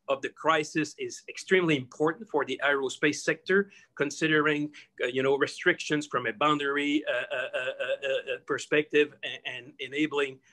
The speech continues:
uh, passengers to travel across the, the, the world. So clearly, uh, uh, this, it's not a matter of if, it's a matter of when the recovery will happen. So prior to the pandemic, we were facing significant,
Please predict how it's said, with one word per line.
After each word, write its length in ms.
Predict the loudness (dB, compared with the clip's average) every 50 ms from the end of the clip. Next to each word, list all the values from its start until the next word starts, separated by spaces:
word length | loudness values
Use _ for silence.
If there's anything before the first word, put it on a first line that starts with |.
| _ _ -6 -6
uh, 60 | -4 -2
passengers 580 | 0 0 0 0 -2 -4 -4 -2 0 0 0 -2
to 100 | -4 -8
travel 400 | -2 0 0 0 0 -2 -4 -6
across 340 | -4 -2 -2 0 0 -2 -4
the, 280 | -4 -4 -2 -4 -4 -4
the, 140 | -6 -6 -4
the 100 | -4 -4
world. 440 | 0 2 4 6 6 4 2 -2 -8 -16 -20 -20 _
So 240 | -8 0 2 2 2
clearly, 640 | 4 6 6 8 8 8 8 6 4 4 2 -2 -6 _ _ _ _ _
uh, 240 | -2 0 0 0 2 2
uh, 140 | 2 2 2 4 6
this, 460 | 6 6 6 4 -4 -12 -14 -16 -18 _ _ _ _ _
it's 200 | -8 -6 0 2
not 120 | 4 4
a 60 | 4 4
matter 500 | 4 4 4 4 2 2 2 0 0 -2 -4
of 220 | -6 -6 -6 -8 0 _
if, 280 | 4 4 4 2 -4 -10 -10
it's 160 | -10 -6 -4
a 60 | -4
matter 340 | -2 0 -2 0 0 0 0
of 160 | -2 -2 -4 -10 -6
when 420 | -2 0 0 0 0 -2 -6 -10 -14 _ _
the 120 | -8 -6 -6
recovery 720 | -8 -10 -2 2 2 2 2 0 -4 -4 -2 -2 -4 -4
will 180 | -4 -6 -4 -2
happen. 380 | -2 -2 -4 -6 -8 -12 -12 -12 _ _ _ _ _ _ -20 -20 -20 _ _
So 260 | -8 -2 0 0 0
prior 460 | 0 0 2 2 4 4 4 4 4
to 140 | 2 2 0
the 100 | -2 -2
pandemic, 640 | -2 -2 -2 -2 0 -2 -2 0 0 0 0 0 -2 _
we 80 | -8 -4
were 160 | -4 -4 -4
facing 480 | -4 -2 -2 -2 -2 -2 -6 -6 -8 -6
significant, 840 | -8 -8 -8 -4 0 2 2 2 2 0 0 0 -2 -4 -4 -6